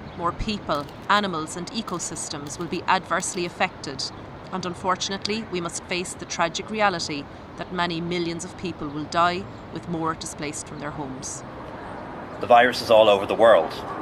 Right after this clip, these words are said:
Speaker 2: It will continue to spread, but it can be slowed. Its impact can be reduced, making it easier for our health service to cope and giving our scientists more time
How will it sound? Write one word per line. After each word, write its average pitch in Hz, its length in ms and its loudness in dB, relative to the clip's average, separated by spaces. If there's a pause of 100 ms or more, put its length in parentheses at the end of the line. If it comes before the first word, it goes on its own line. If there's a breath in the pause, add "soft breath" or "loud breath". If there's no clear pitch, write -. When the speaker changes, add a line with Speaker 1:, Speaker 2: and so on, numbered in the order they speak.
(720)
Speaker 2:
It 110 120 0
will 104 80 2
continue 120 340 4
to 117 100 -4
spread, 123 400 8
but 104 120 8
it 101 100 2
can 107 220 4
be 98 100 0
slowed. 90 420 6 (1040)
Its - 120 0
impact 123 340 8
can 113 180 6
be 104 80 6
reduced, 101 600 2
making 110 260 2
it 104 80 2
easier 123 320 6
for 110 160 6
our 92 120 12
health 127 220 8
service 90 360 8
to - 80 -4
cope - 300 6 (1080)
and 104 100 4
giving 110 220 6
our 107 160 10
scientists 104 640 6
more 113 200 10
time 87 380 8